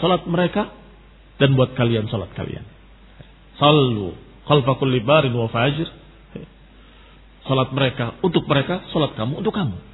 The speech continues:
Artinya nilainya akan berbeda. Mungkin dia bacaannya nggak karuan dengan berbagai macam kesalahan, kebid'ahan, ditambah dikurangi, entah bagaimana kalimat-kalimatnya, tapi rukun-rukunnya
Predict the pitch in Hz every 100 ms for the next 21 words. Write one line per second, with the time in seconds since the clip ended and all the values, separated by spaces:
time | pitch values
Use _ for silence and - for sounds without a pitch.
0 | - - - 214 254 311 294 277 294 339
1 | - 233 202 185 262 185 170 - - -
2 | - 262 233 240 254 240 233 226 233 240
3 | 233 196 - 233 233 240 226 214 208 202
4 | 208 220 247 233 226 208 180 220 202 240
5 | 226 226 190 180 202 226 226 226 - -
6 | 175 170 226 220 208 196 214 220 220 208
7 | 185 202 220 175 175 175 202 208 214 190
8 | - - 202 214 208 214 208 220 202 220
9 | - - 254 254 269 - 247 254 269 277